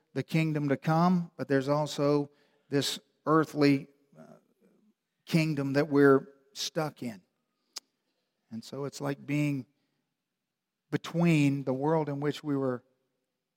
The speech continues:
born into and the world in which we were reborn into. So we live at this crossroads.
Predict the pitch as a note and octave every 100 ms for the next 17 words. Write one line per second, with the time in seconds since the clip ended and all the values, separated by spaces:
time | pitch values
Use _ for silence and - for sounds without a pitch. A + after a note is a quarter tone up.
0 | _ _ A2+ C3+ E3+ D#3 C3 B2 - B2+
1 | B2+ C#3 _ _ _ _ _ _ _ _
2 | _ _ _ A#2+ B2 A#2+ C3 C3+ C3+ B2+
3 | C3 B2+ C3+ B2 A#2+ A#2 A#2+ D3 D3+ A#2+
4 | A2+ G#2 G2 _ A#2 G#2 - G2+ F2+ _
5 | _ _ _ _ _ _ _ _ _ _
6 | _ _ _ _ _ _ _ _ - C3
7 | B2 B2+ C3 C3+ B2+ B2+ - - C#3+ C#3
8 | B2 - A2+ G2+ F#2+ _